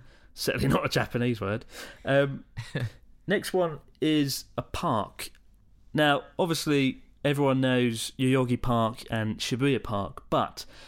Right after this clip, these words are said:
Speaker 2: there's another park, super central, just outside of the, uh, Ginza shopping district near Yurakucho.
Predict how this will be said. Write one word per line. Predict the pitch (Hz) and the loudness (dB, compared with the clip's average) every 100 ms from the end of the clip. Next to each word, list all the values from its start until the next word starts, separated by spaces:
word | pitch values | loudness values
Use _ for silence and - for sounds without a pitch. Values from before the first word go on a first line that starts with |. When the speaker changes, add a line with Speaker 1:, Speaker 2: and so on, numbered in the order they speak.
| - | -6
Speaker 2:
there's | 139 143 | -2 0
another | 214 | 0
park, | 220 180 135 - | 2 2 2 0
super | - 226 208 | 0 0 0
central, | 170 147 117 - 113 113 | 0 0 0 -2 -4 -4
just | - 180 - - | -2 -2 -2 -2
outside | 147 - - 139 131 131 | -2 0 0 2 2 0
of | 123 117 | -2 0
the, | 123 123 120 | 0 2 2
uh, | 117 | 2
Ginza | 120 147 135 | 2 0 0
shopping | 127 135 127 113 | -2 -2 0 -2
district | 110 - 101 - - - | -4 -4 -6 -6 -16 -4
near | 135 123 | 0 0
Yurakucho. | 120 123 156 131 - 110 | 2 2 0 -2 -6 -4